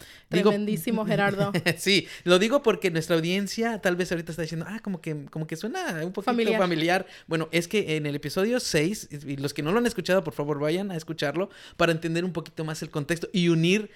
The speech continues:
Speaker 1: las historias. Escuchamos el punto de vista de su esposo, de Gerardo, pero hoy escucharemos su punto de vista como esposa, como, como mamá. Eh, eh, como esposa, como mamá y como mujer, <laughs>
Speaker 2: Híjole,
Speaker 1: porque
Speaker 2: tremendo.
Speaker 1: es totalmente
Speaker 2: <laughs> Sí,
Speaker 1: diferente.
Speaker 2: sí.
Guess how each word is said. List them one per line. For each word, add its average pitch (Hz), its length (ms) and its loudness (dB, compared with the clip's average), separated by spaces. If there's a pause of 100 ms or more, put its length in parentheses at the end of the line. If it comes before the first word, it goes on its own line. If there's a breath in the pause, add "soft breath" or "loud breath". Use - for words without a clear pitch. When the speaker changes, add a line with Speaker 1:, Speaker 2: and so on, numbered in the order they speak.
(140 loud breath)
Speaker 1:
las 139 220 -4
historias. 160 500 -4 (400 loud breath)
Escuchamos 180 640 0
el 160 100 -4
punto 165 240 -6
de 160 80 0
vista 170 400 -6 (240 soft breath)
de 143 300 -2
su - 100 -6
esposo, 165 300 -2
de 139 80 -2
Gerardo, 151 340 0
pero 147 160 2
hoy 214 200 4
escucharemos 180 520 -4
su 160 140 -12
punto 165 240 -4
de 160 80 0
vista 160 340 -6 (300 soft breath)
como 135 280 -2
esposa, 135 460 -6
como, 139 460 -8
como - 180 -10
mamá. 139 260 -8 (360 loud breath)
Eh, 180 400 2 (340)
eh, 170 160 2
como 156 160 -4
esposa, 226 320 0
como 170 200 2
mamá 160 420 2
y 180 80 -2
como 156 320 0
mujer, 160 400 4
<laughs> - 80 -2
Speaker 2:
Híjole, 196 320 2
Speaker 1:
porque 175 220 6
Speaker 2:
tremendo. 214 340 2
Speaker 1:
es 185 160 2
totalmente 190 580 4
Speaker 2:
<laughs> - 0 -
Sí, 185 60 0
Speaker 1:
diferente. 160 720 0
Speaker 2:
sí. 113 240 -8